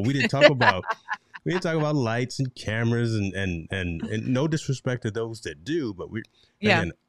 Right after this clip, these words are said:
Speaker 1: raising the level of conversation to make sure that you actually get some value out of what it is and that you can take it and, and use it on your, in your day-to-day basis." So,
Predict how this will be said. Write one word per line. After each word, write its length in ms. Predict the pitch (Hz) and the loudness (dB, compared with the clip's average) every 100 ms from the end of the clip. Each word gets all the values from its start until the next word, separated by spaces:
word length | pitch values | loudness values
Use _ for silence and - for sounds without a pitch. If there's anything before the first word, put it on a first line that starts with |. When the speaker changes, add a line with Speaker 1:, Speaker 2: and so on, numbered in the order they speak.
| - | -6
Speaker 1:
raising 460 | 87 110 131 135 131 | 0 2 2 2 2
the 80 | 120 | 2
level 420 | 110 104 104 104 | 2 2 2 0
of 100 | 98 | -2
conversation 880 | - 98 95 87 - 90 87 - 76 71 | -2 0 0 -2 -2 -2 -2 -4 -8 -4
to 100 | 85 | -2
make 260 | 82 80 | -2 -4
sure 320 | - 90 82 | -4 -2 -2
that 280 | 80 80 80 - - _ | 0 -2 -2 -8 -20 _
you 200 | 92 87 | -2 -2
actually 280 | 78 - 90 | -2 -4 -4
get 160 | 80 - | -4 -6
some 180 | 78 78 | -8 -4
value 420 | 82 78 73 76 | -2 -2 -2 -2
out 80 | 71 | -2
of 100 | 69 | -4
what 140 | 71 | -4
it 100 | 71 | -2
is 160 | 71 - | -4 -6
and 100 | - | -8
that 160 | 78 | -6
you 60 | 82 | -4
can 100 | 85 | -4
take 220 | - 82 | -4 -4
it 100 | 80 - | -6 -8
and, 140 | 82 80 - | -12 -10 -8
and 140 | 85 | -6
use 160 | 85 78 | -6 -12
it 100 | 73 | -14
on 120 | 80 | -14
your, 80 | 76 | -14
in 100 | - | -12
your 80 | 82 | -12
day-to-day 320 | 78 76 71 69 | -12 -14 -16 -16
basis." 380 | - - 64 - | -16 -16 -14 -10
So, 240 | 82 - | -10 -10